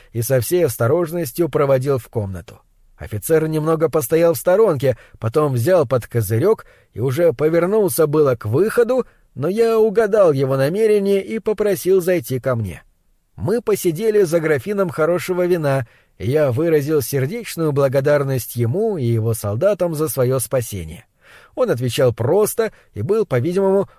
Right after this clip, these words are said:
очень рад со мной побеседовать, а попутно и вкусить плоды гостеприимства Герра дель Брока. Когда офицер ушел,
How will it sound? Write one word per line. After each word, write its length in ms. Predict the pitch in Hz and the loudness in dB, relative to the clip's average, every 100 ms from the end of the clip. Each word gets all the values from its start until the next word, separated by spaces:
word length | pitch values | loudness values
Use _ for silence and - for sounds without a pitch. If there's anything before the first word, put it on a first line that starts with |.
| - | -4
очень 380 | 220 - 233 240 | -4 -2 0 2
рад 220 | 240 131 | 4 2
со 160 | - 147 | 0 0
мной 180 | 143 | 0
побеседовать, 760 | 123 151 160 - 127 101 82 - _ _ | 0 0 0 0 0 -2 -6 -16 _ _
а 140 | 95 | -12
попутно 580 | 95 127 123 127 120 185 | -4 -4 -4 -6 -4 -2
и 40 | 196 | -2
вкусить 560 | - 247 - 165 - | -4 -8 -4 -4 -2
плоды 340 | 220 180 160 170 | -2 0 0 0
гостеприимства 960 | 202 196 220 214 180 135 131 - 165 | 0 -2 -6 -4 -2 -2 -6 0 0
Герра 420 | 135 131 123 131 | 2 0 2 0
дель 220 | 131 131 131 | 0 -2 -2
Брока. 480 | 104 87 - - - _ _ _ _ _ | -4 -6 -12 -20 -20 _ _ _ _ _
Когда 380 | 113 113 196 220 | -4 0 0 0
офицер 400 | - 127 127 120 | 0 -2 0 0
ушел, 340 | 107 196 202 | 0 2 0